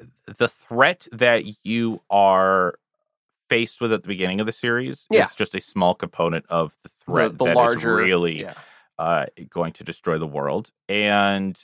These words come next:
Speaker 1: uh, in Gurren Lagann, it was
Speaker 2: Drills.
Speaker 1: uh, drills. Drills were definitely their thing. I mean, Gurren Lagann had drills. Kill la Kill had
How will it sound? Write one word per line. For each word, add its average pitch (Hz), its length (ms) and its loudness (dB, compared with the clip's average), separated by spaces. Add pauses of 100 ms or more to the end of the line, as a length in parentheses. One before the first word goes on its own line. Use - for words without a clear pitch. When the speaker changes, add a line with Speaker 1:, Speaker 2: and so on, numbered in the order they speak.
Speaker 1:
uh, 92 280 2
in 98 140 -4
Gurren 95 280 2
Lagann, 87 640 2
it 90 240 -8
was 80 800 -2 (240)
Speaker 2:
Drills. 113 480 -4
Speaker 1:
uh, 85 300 -2 (180)
drills. 120 580 4
Drills 117 420 4
were 117 120 6
definitely 110 400 4
their 107 160 2
thing. 107 240 0
I 135 60 4
mean, 147 260 0 (300)
Gurren 156 220 6
Lagann 185 280 4
had 160 140 2
drills. 104 380 4
Kill 113 180 2
la 123 80 0
Kill 117 260 2
had 101 540 2